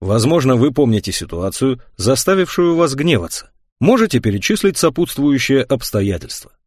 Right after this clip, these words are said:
Но воскресите ли вы в памяти тот момент, когда чувство охватило вас и когда оно ушло?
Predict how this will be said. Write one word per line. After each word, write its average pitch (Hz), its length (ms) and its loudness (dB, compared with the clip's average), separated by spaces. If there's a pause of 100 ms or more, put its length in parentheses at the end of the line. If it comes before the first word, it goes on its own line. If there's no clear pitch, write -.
(120)
Но 123 140 4
воскресите 117 560 -2
ли 104 60 0
вы 95 120 -4
в - 80 -12
памяти 117 380 -2
тот 98 240 -6
момент, 98 400 -2 (360)
когда 117 220 4
чувство 151 380 0
охватило 135 600 0
вас 160 320 0 (100)
и 233 120 0
когда 180 320 2
оно 135 220 0
ушло? 95 340 -6